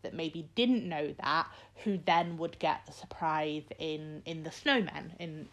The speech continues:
at Christmas. Um, I somehow managed to fall into both of those categories. Um, I knew, um, I knew Jenna Coleman had been cast.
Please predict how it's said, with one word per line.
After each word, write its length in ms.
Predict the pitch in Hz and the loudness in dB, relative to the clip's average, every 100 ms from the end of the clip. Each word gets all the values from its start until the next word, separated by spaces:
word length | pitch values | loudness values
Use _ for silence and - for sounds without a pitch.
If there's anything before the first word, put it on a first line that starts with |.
| - | -8
at 180 | - - | -8 -4
Christmas. 640 | - 254 - - - - - - - - - - - - _ - - | -2 -2 -6 -16 -16 -20 -20 -20 -20 -20 -20 -20 -20 -20 _ -20 6
Um, 400 | 220 220 214 214 - - _ - | 10 10 10 6 2 -12 _ 4
I 240 | 285 392 | 10 10
somehow 720 | 403 - 392 415 - 392 403 381 | 10 12 12 12 8 12 12 12
managed 400 | 339 330 320 - | 10 10 6 -2
to 100 | - | -6
fall 400 | - 330 311 302 | 0 6 6 8
into 300 | 294 277 247 | 6 4 2
both 400 | 180 220 226 - | 8 8 8 4
of 120 | 156 - | -2 -2
those 220 | - 151 | -2 -4
categories. 920 | - 160 - 180 165 120 - 185 - - | 0 0 0 -4 -2 -2 -4 -6 0 4
Um, 400 | 247 254 226 226 | 8 10 10 10
I 180 | 220 240 | 8 6
knew, 760 | 226 240 269 285 294 294 285 - | 6 8 6 6 4 4 2 6
um, 380 | 226 220 214 208 | 8 8 6 2
I 120 | 185 | 2
knew 260 | 190 233 262 | 2 2 4
Jenna 260 | 262 240 | 4 2
Coleman 360 | - 214 208 196 | 4 4 6 2
had 180 | 190 180 | -2 -4
been 140 | 170 | -4
cast. 560 | - 190 - - - | 2 2 2 -6 -20